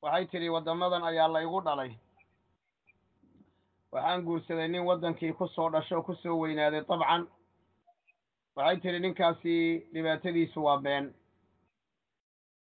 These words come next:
Waxaan doonayaa marka hore inaan u tilmaamo dadka muslimiinta ah. Qofku ama Afrika ha ku dhasho ama Yurub ha ku dhasho, beeni waa xaaraam. Bal Ilaahay subxaanahu wa tacaala dadka runta sheega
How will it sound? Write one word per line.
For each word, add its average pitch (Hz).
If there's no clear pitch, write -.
Waxaan 156
doonayaa 185
marka 190
hore 180
inaan 180
u 185
tilmaamo 170
dadka 180
muslimiinta 175
ah. 131
Qofku 175
ama 165
Afrika 175
ha 160
ku 190
dhasho 170
ama 160
Yurub 190
ha 160
ku 196
dhasho, 165
beeni 165
waa 160
xaaraam. 170
Bal 151
Ilaahay 180
subxaanahu 180
wa 170
tacaala 175
dadka 180
runta 180
sheega 170